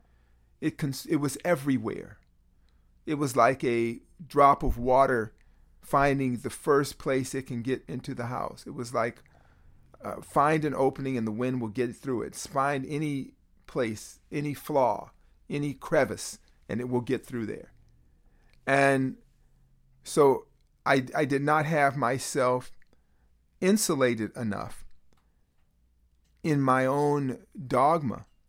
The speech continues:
to protect me from that, because it was convenient. It was initially the sweetest of candy.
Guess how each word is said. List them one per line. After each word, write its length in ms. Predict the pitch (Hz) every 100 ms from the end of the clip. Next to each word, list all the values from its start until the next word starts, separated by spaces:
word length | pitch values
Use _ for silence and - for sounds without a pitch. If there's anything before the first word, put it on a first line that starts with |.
| _ _ -
to 80 | -
protect 420 | - - 151 160
me 120 | 131
from 180 | 107 113
that, 240 | 101 50 - _ _ _ _ _ _ _ _ -
because 340 | 151 180 147
it 120 | 143
was 200 | 127 135
convenient. 680 | - 185 156 180 180 123 - - _ _ _ _ _ _ _ _ _ -
It 200 | 143 147
was 540 | 139 127 123 117 - - _ -
initially 880 | - 131 160 - 156 156 151 139 139 - _ _ _ _ _ _ _ _ _ _ _ - - 165
the 80 | 151
sweetest 500 | - - 185 170 156
of 120 | 135
candy. 520 | - 165 170 160 -